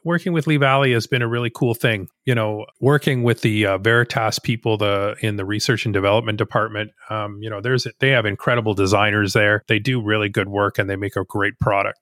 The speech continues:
So to be part of that was, was really cool. Um, even after being there for a year or two, I still had to pinch myself as I was sitting around the table with all the Veritas designers and, you know,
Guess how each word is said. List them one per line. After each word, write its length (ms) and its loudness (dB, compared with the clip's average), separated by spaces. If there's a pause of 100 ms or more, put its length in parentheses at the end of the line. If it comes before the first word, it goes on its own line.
So 200 2
to 160 -2
be 120 2
part 260 0
of 80 2
that 180 0
was, 220 0
was 320 2
really 300 4
cool. 480 0 (100)
Um, 500 -6
even 360 -2
after 320 0
being 320 0
there 160 2
for 180 -2
a 60 0
year 240 0
or 40 -4
two, 240 -2
I 60 0
still 240 -2
had 220 0
to 240 2 (160)
pinch 280 2
myself 460 2
as 140 2
I 60 2
was 160 -2
sitting 280 -2
around 300 -2
the 80 -4
table 400 -2
with 100 -4
all 160 2
the 140 -4
Veritas 500 0
designers 640 -2
and, 400 -6
you 120 -6
know, 140 -6